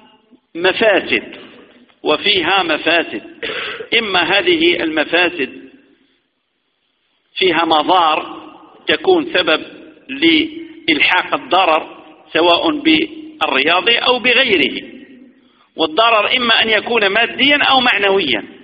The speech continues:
الآن بعض الرياضات الآن من مضارها المعنوية أن الولاء، ولاء الناس انعقد عليها، صح ولا لا؟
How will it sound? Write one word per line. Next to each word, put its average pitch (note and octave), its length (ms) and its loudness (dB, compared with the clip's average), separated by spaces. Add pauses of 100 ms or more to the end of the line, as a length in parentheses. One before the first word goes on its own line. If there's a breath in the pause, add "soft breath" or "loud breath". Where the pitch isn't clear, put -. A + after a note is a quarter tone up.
(140)
الآن F3 360 0
بعض F3+ 240 -2
الرياضات E3+ 680 0
الآن D3+ 540 -2 (2250 loud breath)
من A#3 200 0
مضارها A#3 680 2
المعنوية G#3+ 920 2 (500)
أن B3+ 200 0
الولاء، A#3 640 4 (520)
ولاء A3+ 440 2
الناس C4 420 0
انعقد A3+ 560 0
عليها، F#3+ 540 0 (380)
صح F#3+ 140 0
ولا F#3+ 300 2
لا؟ A2 100 -8